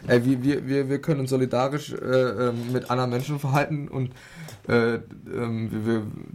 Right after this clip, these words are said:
dadurch, dass wir uns damit beschäftigt haben, können wir auch sinnvoll irgendwie solidarisch mit Frauen umgehen und auch mit, mit Feministinnen. Ähm, und das macht uns auch noch Spaß. Und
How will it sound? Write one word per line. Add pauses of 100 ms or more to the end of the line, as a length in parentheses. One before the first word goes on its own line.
(120)
dadurch,
dass
wir
uns
damit
beschäftigt
haben,
können
wir
auch
sinnvoll
irgendwie
solidarisch
mit
Frauen
umgehen
und
auch
mit,
mit
Feministinnen. (640)
Ähm, (500)
und
das
macht
uns
auch
noch
Spaß. (140)
Und